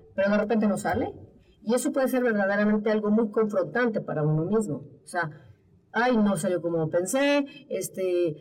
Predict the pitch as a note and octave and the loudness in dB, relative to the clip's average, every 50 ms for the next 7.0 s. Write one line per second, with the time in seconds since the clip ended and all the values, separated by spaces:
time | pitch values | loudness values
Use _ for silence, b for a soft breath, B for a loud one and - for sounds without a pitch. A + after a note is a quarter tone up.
0 | B B B B - _ - A3 A#3+ B3+ A#3+ A3 - G#3+ F3+ F#3 F#3+ F#3 - C#4+ | B B B B -16 _ -2 0 2 2 2 0 0 0 0 2 0 0 0 0
1 | D4 D4+ C4 A3+ G3+ G3 G#3 A3+ C4 B3+ - - - - - F#3 F#3+ - - A3+ | 0 2 2 2 2 2 2 0 0 -2 -6 -14 -14 -6 -4 -2 -2 -2 -2 -2
2 | A3+ G#3+ A3+ A3+ G#3 G3+ F3 D3+ - B3+ C#4 C4 B3 A#3+ A#3+ A3 - - - - | -2 0 -2 -2 -2 -2 -4 -2 -2 0 0 2 2 2 2 0 -4 -14 -20 -20
3 | - - - - - - D#3+ D#3+ F3+ G3+ G#3 G#3+ G#3 G#3 C#4+ D4+ C#4+ B3 A3+ G#3 | -20 -20 -20 -18 -10 -6 -6 -4 0 0 2 2 2 0 0 0 0 0 0 0
4 | G3 G3 A#3 A3 - - - - - - _ _ _ _ _ _ _ - - - | 0 0 -2 -4 -6 -14 -20 -20 -20 -20 _ _ _ _ _ _ _ -8 -6 -6
5 | - G#3 G#3 - A3 - - A3 G#3+ A3 A3 G#3+ - A#3 A3 G#3 G#3 G#3 G3 G3 | -4 -4 -4 -6 -6 -6 -2 0 2 2 2 0 0 0 -2 -2 -2 -2 -2 -2
6 | G3+ G3+ - - F#3+ G3 G#3 G#3+ G#3 G#3 F#3 E3+ D#3 - - - - - - | -4 -6 -6 -6 -4 -4 -2 -2 -2 -2 -2 -4 -4 -4 -6 -8 -8 -12 -20